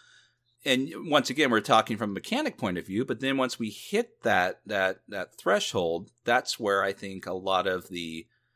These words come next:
conversational disagreements or arguments may occur, because depending on the game you're playing, suddenly once your character passes or meets these thresholds, you're no longer in control.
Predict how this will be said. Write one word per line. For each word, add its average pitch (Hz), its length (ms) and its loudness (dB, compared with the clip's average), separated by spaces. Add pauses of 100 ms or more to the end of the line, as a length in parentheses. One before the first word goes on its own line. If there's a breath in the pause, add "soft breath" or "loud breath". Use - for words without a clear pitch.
(720)
conversational 131 1400 -2
disagreements 120 800 -4
or 104 80 0
arguments 131 540 -2
may 135 160 -4
occur, 139 460 -4
because 113 1120 -4 (380)
depending 117 420 -2
on 101 100 0
the 98 80 -4
game 117 380 -2
you're 95 120 0
playing, 101 760 -2 (580)
suddenly 107 920 2
once 101 320 -6
your 95 100 -10
character 107 500 0
passes 107 920 -2
or 90 120 -4
meets 107 320 -4
these 101 240 -8
thresholds, 95 720 -2
you're 107 300 -2
no 135 140 0
longer 110 360 -2
in 98 120 -10
control. 98 500 -4